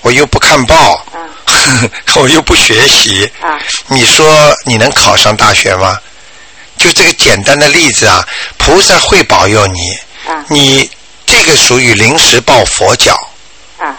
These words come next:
Speaker 1: 就是有灾难的时候了，哎呀，菩萨你救救我呀。
Speaker 2: 嗯。
Speaker 1: 你平时不烧香，临时抱佛脚，这个问题还不简单吗？就是你真正要相信的人，他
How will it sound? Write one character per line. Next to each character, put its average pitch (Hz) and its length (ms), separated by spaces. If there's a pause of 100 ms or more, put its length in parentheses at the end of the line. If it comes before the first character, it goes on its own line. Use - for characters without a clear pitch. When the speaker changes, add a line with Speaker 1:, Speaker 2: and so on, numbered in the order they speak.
(120)
Speaker 1:
就 160 140
是 131 300
有 131 240
灾 190 280
难 180 200
的 113 80
时 - 180
候 107 200
了， 92 120 (120)
哎 175 80
呀， 123 460
菩 123 160
萨 117 220
你 113 140
救 143 180
救 117 160
我 95 220
呀。 90 240 (260)
Speaker 2:
嗯。 - 120
Speaker 1:
你 175 180
平 190 400
时 - 260
不 160 160
烧 156 240
香， 151 300
临 127 180
时 123 220
抱 123 200
佛 113 200
脚， 92 280 (380)
这 185 200
个 160 80
问 156 160
题 131 140
还 127 160
不 131 120
简 110 260
单 104 180
吗？ 110 200 (360)
就 208 140
是 196 120
你 139 160
真 214 240
正 196 160
要 143 120
相 156 260
信 151 200
的 113 100
人， 101 220
他 - 120